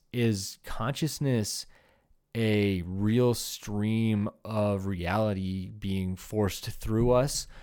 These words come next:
or is consciousness just, like, the confirmation bias of our brain saying that, "Yeah, dude, I understand everything that's going on"? Because if the, if, like, or is it, like,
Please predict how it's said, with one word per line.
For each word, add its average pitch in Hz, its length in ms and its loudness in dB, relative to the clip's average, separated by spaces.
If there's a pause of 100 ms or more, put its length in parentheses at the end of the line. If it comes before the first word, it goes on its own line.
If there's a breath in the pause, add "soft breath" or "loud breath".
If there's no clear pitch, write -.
(320 loud breath)
or 127 420 8
is 110 300 0
consciousness 117 800 0
just, 101 400 2
like, 98 180 0
the - 80 -6
confirmation 101 720 0
bias 92 440 -2
of 95 120 -4
our 85 80 0
brain 95 480 0
saying 90 420 -2
that, 87 380 -4
"Yeah, 98 300 0
dude, 67 260 -10
I 87 180 -4
understand 90 380 -4
everything 85 400 -10
that's 85 180 -12
going 78 300 -8
on"? 76 240 -12 (880 soft breath)
Because 131 500 6 (120)
if 113 280 0
the, 123 320 2
if, 123 200 2
like, 127 340 2
or 156 320 8
is 113 160 4
it, 117 80 0
like, 101 320 -4